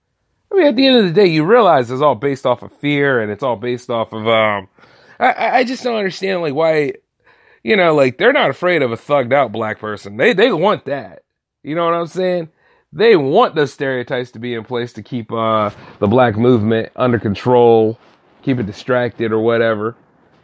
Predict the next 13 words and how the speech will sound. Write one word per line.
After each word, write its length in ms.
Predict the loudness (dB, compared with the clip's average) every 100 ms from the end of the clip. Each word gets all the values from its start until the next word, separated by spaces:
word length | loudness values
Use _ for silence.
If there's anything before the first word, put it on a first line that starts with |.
| _ _ _ _ _ _ _ _ _ 0
Whereas, 360 | 4 4 4
like, 180 | 0 -2
you 60 | -4
know, 120 | -2
anybody 460 | 0 -2 0 2 2
that's 160 | 0
coming 200 | -4 0
out 140 | 0 -2
being 160 | -6
successful, 580 | -8 -10 -8 -8 -8 -6
wearing 360 | -2 0 -2 -4
a 40 |
suit, 440 | -6 0 0 0